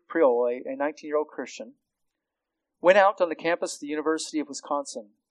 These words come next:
to preach the gospel to protesters. They were there to protest Matt Walsh's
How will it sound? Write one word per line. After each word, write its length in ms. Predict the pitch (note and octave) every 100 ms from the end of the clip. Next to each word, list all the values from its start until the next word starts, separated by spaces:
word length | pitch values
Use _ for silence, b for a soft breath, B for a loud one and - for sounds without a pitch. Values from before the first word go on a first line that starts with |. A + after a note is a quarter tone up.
| -
to 60 |
preach 360 | - F3+ G3+ -
the 60 | E3+
gospel 480 | D#3 D#3+ D#3+ E3
to 120 | D3+ -
protesters. 960 | - D#3+ D#3 C3+ A#2 - - - - _ _ _ _
They 120 | D#3 D#3+
were 140 | D3+
there 380 | C3+ D#3 E3 F#3
to 120 | E3+
protest 800 | - - F#3 F#3 G3 C3+ C3 -
Matt 220 | C#3+ C3+
Walsh's 680 | C#3 C#3+ C#3+ - C3+ A#2+